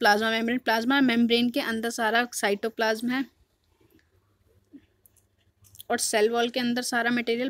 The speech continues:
प्लाज्मोडियम है, सॉरी, प्लाज-, नहीं, it also contain many or special organized cell organelles।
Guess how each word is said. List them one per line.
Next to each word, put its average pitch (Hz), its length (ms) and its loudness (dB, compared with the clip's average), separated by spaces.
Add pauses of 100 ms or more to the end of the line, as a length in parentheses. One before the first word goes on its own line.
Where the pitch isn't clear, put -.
प्लाज्मोडियम 185 640 -2
है, 180 80 -8 (1400)
सॉरी, 185 320 -6 (540)
प्लाज-, 190 500 -10
नहीं, 196 420 -8 (2500)
it 240 140 -4
also 247 280 0
contain 240 400 0
many 233 300 0
or 220 40 2 (300)
special 226 480 -4
organized 208 420 -2
cell 202 220 -2
organelles। 156 600 -6